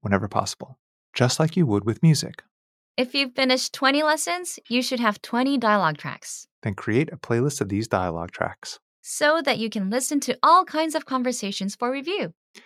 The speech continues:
Speaker 1: And try shadowing the conversation that you hear.
Speaker 2: In other words, repeat what you hear.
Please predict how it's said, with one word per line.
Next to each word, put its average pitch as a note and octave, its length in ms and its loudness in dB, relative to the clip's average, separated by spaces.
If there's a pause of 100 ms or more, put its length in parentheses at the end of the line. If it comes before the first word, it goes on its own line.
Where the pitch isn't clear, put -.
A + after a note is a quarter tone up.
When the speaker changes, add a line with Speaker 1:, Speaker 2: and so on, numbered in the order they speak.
(400)
Speaker 1:
And G#2 120 -2
try F2+ 300 2
shadowing D#3 540 4
the D#3 80 4
conversation C#3 640 -2
that F2 100 -4
you G#2+ 120 -6
hear. A#2 440 -2 (720)
Speaker 2:
In D4 280 -2
other C4+ 280 4
words, D3+ 420 -4
repeat B3+ 680 -4
what A3 180 0
you F#3+ 100 -6
hear. C#3 360 -10